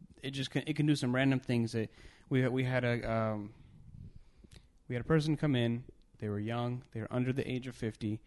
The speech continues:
and they were, they walked in absolutely fine. They weren't even short of breath, um, but they just felt not right. And they came in, and within several hours, they were dead. They had a massive clot that formed in their lungs,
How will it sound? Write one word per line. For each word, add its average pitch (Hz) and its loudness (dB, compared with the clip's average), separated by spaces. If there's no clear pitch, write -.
and 104 -4
they 117 0
were, 123 0
they 127 2
walked 131 4
in 123 0
absolutely 139 -2
fine. 120 -2
They 127 2
weren't 139 2
even 127 2
short 127 -2
of 120 -6
breath, 123 -6
um, 117 -6
but 120 -6
they 127 -2
just 135 -10
felt 123 0
not 123 -2
right. 123 -2
And 120 -4
they 120 -4
came 139 4
in, 127 4
and 123 0
within 120 0
several 131 0
hours, 127 4
they 123 4
were 120 4
dead. 117 2
They 120 -2
had 117 -2
a 110 -2
massive 123 -2
clot 120 -4
that 135 -12
formed 127 -2
in 123 0
their 123 0
lungs, 131 0